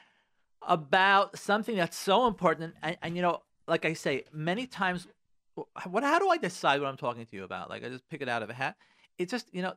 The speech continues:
many times there are themes that I'm feeling when I'm working with couples. I feel certain themes,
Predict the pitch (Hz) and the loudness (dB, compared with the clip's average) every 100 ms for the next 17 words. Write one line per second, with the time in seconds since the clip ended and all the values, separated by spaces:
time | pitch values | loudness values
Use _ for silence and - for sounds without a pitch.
0 | - 160 208 285 - 214 190 160 135 - | -10 -8 -6 -8 -6 -4 -4 -4 -6 -8
1 | - 208 220 269 294 269 - _ _ _ | -10 -6 -4 -4 -6 -10 -14 _ _ _
2 | - - 190 220 233 - 214 202 190 160 | -10 -2 0 0 -2 -6 -2 0 -2 -4
3 | 139 170 190 185 190 180 202 190 220 220 | -2 -2 -2 -4 -6 -4 -4 0 -2 -2
4 | _ _ - 160 170 - 196 180 196 180 | _ _ -4 -4 -4 -4 -4 -2 -4 -4
5 | 170 - 190 202 226 | -8 -8 -6 -6 -8